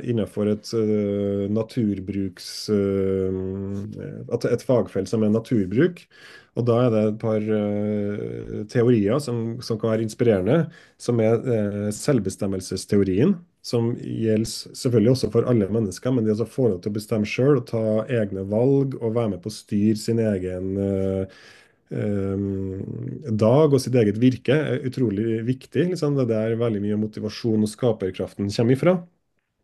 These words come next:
Eh, helhetlig læring, som også er et tilfelle på gården, hvor du,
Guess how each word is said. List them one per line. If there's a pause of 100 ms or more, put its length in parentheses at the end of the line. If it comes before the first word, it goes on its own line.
(360)
Eh,
helhetlig
læring, (380)
som
også
er
et (340)
tilfelle
på
gården,
hvor
du,